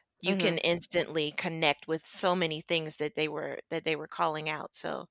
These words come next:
Speaker 1: I thought that was important to really put Blackness front and center
Speaker 2: Mm-hmm.
Speaker 1: and dare to make that the thing, even though they're trying to get as many eyes on the show as possible, you know,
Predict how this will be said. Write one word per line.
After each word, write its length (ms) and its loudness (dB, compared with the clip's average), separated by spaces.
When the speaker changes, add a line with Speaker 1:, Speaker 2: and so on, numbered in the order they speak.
Speaker 1:
I 120 4
thought 260 6
that 160 8
was 160 2
important 580 0
to 120 2
really 320 2
put 400 -2
Blackness 760 4
front 260 2
and 140 -6
center 500 0
Speaker 2:
Mm-hmm. 340 -6
Speaker 1:
and 340 6
dare 360 8
to 240 -4
make 380 -2
that 340 6
the 160 6
thing, 580 2
even 280 4
though 200 10
they're 140 8
trying 400 4
to 160 -2
get 240 6
as 160 6
many 360 6
eyes 520 6
on 240 4
the 60 0
show 260 4
as 140 0
possible, 720 2
you 120 -4
know, 260 -4